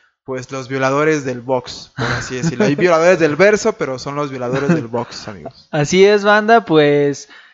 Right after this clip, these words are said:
Speaker 2: ¿qué capítulo no ha pasado aquí que no hablemos de Saúl Álvarez?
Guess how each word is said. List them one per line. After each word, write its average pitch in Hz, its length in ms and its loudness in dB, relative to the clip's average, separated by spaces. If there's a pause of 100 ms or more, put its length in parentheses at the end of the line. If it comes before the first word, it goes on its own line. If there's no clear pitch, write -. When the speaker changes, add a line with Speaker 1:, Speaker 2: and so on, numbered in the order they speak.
(100)
Speaker 2:
¿qué 196 100 -14
capítulo 214 520 2
no 180 80 0
ha 196 100 0
pasado 185 320 2
aquí 185 240 -2
que 175 140 2
no 160 80 2
hablemos 165 380 2
de 143 100 -6
Saúl 147 320 0
Álvarez? 175 600 2